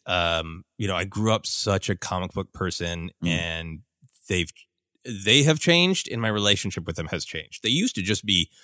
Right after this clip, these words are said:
Speaker 1: so much more dense. There just used to be more words, right?
Speaker 2: Yes.
Speaker 1: Uh, per, per issue. Uh, so I think I'm geared to feeling like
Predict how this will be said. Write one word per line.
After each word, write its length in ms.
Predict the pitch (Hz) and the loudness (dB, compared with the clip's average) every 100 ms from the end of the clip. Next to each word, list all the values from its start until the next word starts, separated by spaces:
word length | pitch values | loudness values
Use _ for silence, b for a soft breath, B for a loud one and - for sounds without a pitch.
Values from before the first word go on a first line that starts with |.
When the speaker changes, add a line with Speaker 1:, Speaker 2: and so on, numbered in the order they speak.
| b | b
Speaker 1:
so 320 | - - 120 | -2 4 4
much 240 | 95 - | 4 -2
more 140 | 101 82 | -4 -4
dense. 380 | 71 85 - | -4 -6 -6
There 100 | - | -6
just 220 | 90 107 107 | 0 0 2
used 160 | 101 | -2
to 60 | 85 | 0
be 140 | 87 | -2
more 280 | 80 82 78 | -2 -6 -6
words, 400 | 80 78 - - | -6 -10 -8 -6
right? 260 | 82 80 - _ | -4 -4 -8 _
Speaker 2:
Yes. 260 | - 76 - | -8 -4 -2
Speaker 1:
Uh, 260 | 85 78 - _ - - - | -2 -2 -8 _ -16 -14 -2
per, 320 | 104 80 78 _ _ | 0 0 -4 _ _
per 180 | - 101 | -4 -2
issue. 400 | 76 82 - - - _ b b | -2 -4 -4 -10 -20 _ b b
Uh, 160 | 90 90 | -4 0
so 220 | - 92 | 0 0
I 140 | 87 | 0
think 200 | 95 101 | 0 -2
I'm 300 | 76 92 101 | -2 -4 -4
geared 460 | 92 90 98 95 82 | -4 -2 0 0 -2
to 100 | 90 | -8
feeling 360 | - 95 92 85 | -2 0 0 -2
like 340 | 80 85 - | -4 -6 -8